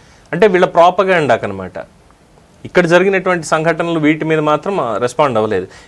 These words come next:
ఇప్పుడు వాళ్ళ వైఎస్ఆర్సీపీ అఫీషియల్ సోషల్ మీడియా ఖాతాల్లో ఏం రాసుకొచ్చారంటే, "తమిళనాడులో దారుణం, తిరువణ్ణామలై ఏపీ పోలీస్, ఆ, తిరువణ్ణామలై ఏపీ యువతిపై పోలీసుల అత్యాచారం,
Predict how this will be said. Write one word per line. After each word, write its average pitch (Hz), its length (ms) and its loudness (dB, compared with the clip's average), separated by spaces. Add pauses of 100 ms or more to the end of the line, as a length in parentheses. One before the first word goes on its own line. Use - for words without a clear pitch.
ఇప్పుడు 175 260 2
వాళ్ళ 165 360 2
వైఎస్ఆర్సీపీ 175 720 0
అఫీషియల్ 185 600 0
సోషల్ 165 440 -2
మీడియా 151 300 -2
ఖాతాల్లో 143 440 0
ఏం 139 140 0
రాసుకొచ్చారంటే, 127 680 0
"తమిళనాడులో 160 540 0
దారుణం, 139 340 2
తిరువణ్ణామలై 143 640 0
ఏపీ 135 280 -4
పోలీస్, 123 460 -4
ఆ, 107 220 -2
తిరువణ్ణామలై 139 680 -2 (240)
ఏపీ 127 460 -2
యువతిపై 117 480 -2 (380)
పోలీసుల 175 360 2
అత్యాచారం, 135 640 2